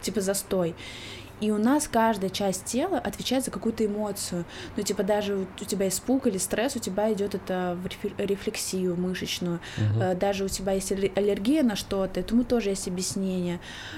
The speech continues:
Speaker 1: Э, вот. Ну, короче, э, это всё настолько связано есть в нас, нас внутри, что просто нужно копать эту информацию.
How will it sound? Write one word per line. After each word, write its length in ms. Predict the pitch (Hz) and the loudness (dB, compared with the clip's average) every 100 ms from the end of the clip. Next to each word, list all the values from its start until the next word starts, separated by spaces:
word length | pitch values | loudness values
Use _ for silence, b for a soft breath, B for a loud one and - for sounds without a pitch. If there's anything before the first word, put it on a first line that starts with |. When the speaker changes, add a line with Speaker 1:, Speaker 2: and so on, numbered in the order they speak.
| B 185 | B -2
Speaker 1:
Э, 200 | 175 170 | 0 2
вот. 340 | 175 180 - | 2 0 2
Ну, 140 | 247 254 - 233 | 4 4 -2 -2
короче, 480 | 269 262 262 240 220 B B B B B B - | 4 4 4 2 0 B B B B B B -2
э, 400 | 190 190 196 - | 0 2 2 0
это 160 | - 220 | -2 -2
всё 1000 | - 254 247 247 233 220 214 208 - - - - - - - - | 2 6 6 8 6 4 2 0 -2 -6 -16 -18 -18 -18 -18 -4
настолько 540 | 214 214 - 247 240 208 | -2 0 4 6 6 0
связано 400 | - 220 208 202 | 2 4 4 2
есть 300 | 196 208 208 | 2 2 0
в 20 | |
нас, 280 | 196 190 202 | -2 -2 -4
нас 200 | 202 196 | -4 -2
внутри, 360 | 196 196 269 | -4 -2 -2
что 240 | 320 - 190 | -2 -2 -2
просто 320 | 202 214 202 | -2 -2 -2
нужно 260 | 208 196 196 | -2 -4 -2
копать 400 | 196 220 220 190 | -2 0 0 -2
эту 140 | 185 | -2
информацию. 920 | 185 - 190 196 277 339 - 202 185 | -4 -2 -2 0 -2 -2 -2 -2 -4